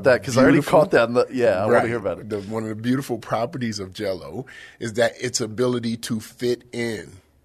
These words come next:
Speaker 2: Yeah.
Speaker 1: to, to, to mold itself, to fit into different situations, different environments,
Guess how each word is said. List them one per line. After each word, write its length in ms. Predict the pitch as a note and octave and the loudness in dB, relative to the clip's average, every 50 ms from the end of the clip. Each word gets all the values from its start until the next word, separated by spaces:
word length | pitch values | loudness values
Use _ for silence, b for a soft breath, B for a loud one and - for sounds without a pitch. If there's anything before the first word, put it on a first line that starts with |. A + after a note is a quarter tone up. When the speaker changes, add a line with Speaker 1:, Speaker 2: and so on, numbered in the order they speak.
| _ - | _ -10
Speaker 2:
Yeah. 120 | F2 F#2+ | -6 -4
Speaker 1:
to, 140 | F3 G#2+ F#2 - _ | -4 -4 -6 -8 _
to, 240 | - B2 G#2+ G2 F2+ - - | -8 -6 -6 -6 -8 -14 -8
to 180 | - B2 G#2 F#2+ | -6 -4 -4 -4
mold 440 | G#2 G#2+ G#2+ A2 A2+ B2 C3 C3+ B2+ | -6 -6 -4 -2 -2 -2 -2 -2 -4
itself, 540 | B2+ A2 - - - A2+ F#2 F2+ G2+ - B B B B B B B B - | -6 -4 -4 -4 -4 -4 -4 -6 -10 -14 B B B B B B B B -10
to 100 | C3 - | -10 -10
fit 300 | - - C#3+ C#3 B2+ - | -6 -4 -4 -4 -4 -4
into 380 | - C3+ C3+ B2+ B2 - B2 A2+ | -4 -2 -2 -2 -2 -4 -8 -8
different 380 | G#2+ F#2+ A#2+ A#2 - A2 G#2+ - | -6 -4 -6 -4 -4 -4 -6 -6
situations, 580 | G#2+ F#2 - G2+ G2 G#2+ B2+ B2+ - C3 A#2 | -6 -8 -10 -8 -4 -2 -2 -2 -2 -6 -8
different 320 | A2 A2+ G#2+ - - G2+ G2+ | -8 -10 -10 -10 -10 -12 -12
environments, 640 | G2 G2 G#2 G#2+ A2 A#2 A#2+ A#2+ A#2+ A#2 A#2+ | -10 -4 -4 -4 -2 -2 -4 -4 -4 -6 -8